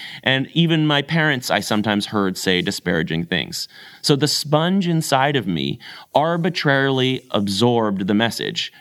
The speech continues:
"Don't be gay." But then when I decided it was okay to be gay, that conditioning remained. And, and it, and you may not be able to get rid of that conditioning. That's why I think it's so important to be comfortable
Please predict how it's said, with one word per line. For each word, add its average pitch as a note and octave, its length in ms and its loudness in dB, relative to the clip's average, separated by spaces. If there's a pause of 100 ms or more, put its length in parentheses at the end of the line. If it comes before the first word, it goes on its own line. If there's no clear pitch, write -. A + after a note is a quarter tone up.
"Don't G2+ 280 2
be F#2 80 2
gay." - 400 -4 (240)
But C#3+ 140 0
then G3 160 4
when G3 120 2
I F3+ 80 2
decided D#3+ 760 0 (140)
it B2+ 120 4
was C3 180 2
okay C#3+ 320 2
to A#3 100 0
be B2+ 140 2
gay, F2 420 -2 (440)
that D3+ 380 0
conditioning A3+ 580 2
remained. D#3+ 840 0 (160)
And, D3+ 180 2
and D#3+ 180 2
it, - 160 -4
and E3 160 2
you F3 120 2
may G#3 260 2
not F#3+ 560 -2
be D3+ 180 2
able D#3+ 280 2
to D3+ 160 -2
get A#2+ 240 0
rid A#2+ 520 0 (100)
of G#2+ 160 0
that G#2 260 0
conditioning. - 580 -2 (340)
That's G3+ 220 2
why G3+ 120 4
I F#3 40 0
think F3+ 140 0
it's - 120 -4
so C#3 220 2
important B2 540 0
to - 100 0
be G#2+ 160 2
comfortable A2+ 800 0